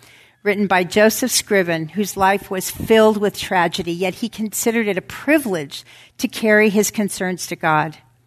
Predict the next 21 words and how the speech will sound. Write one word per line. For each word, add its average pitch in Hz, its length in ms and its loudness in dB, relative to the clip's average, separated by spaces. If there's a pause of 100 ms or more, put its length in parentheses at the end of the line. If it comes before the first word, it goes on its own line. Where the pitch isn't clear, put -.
(640)
It - 60 -20
says, 208 260 -8
"Oh, 214 160 4
what 233 240 2
peace - 460 2
we 277 140 2
often 214 420 0
forfeit. - 640 -6 (400)
Oh, 214 180 4
what 202 220 2
needless 220 520 2
pain 202 380 -2
we 196 100 -6
bear, 160 560 -4
all 196 200 2
because 208 580 -2
we 190 140 -4
do 175 300 -6
not 180 300 -6
carry" 165 520 -10 (100)
what? - 400 -8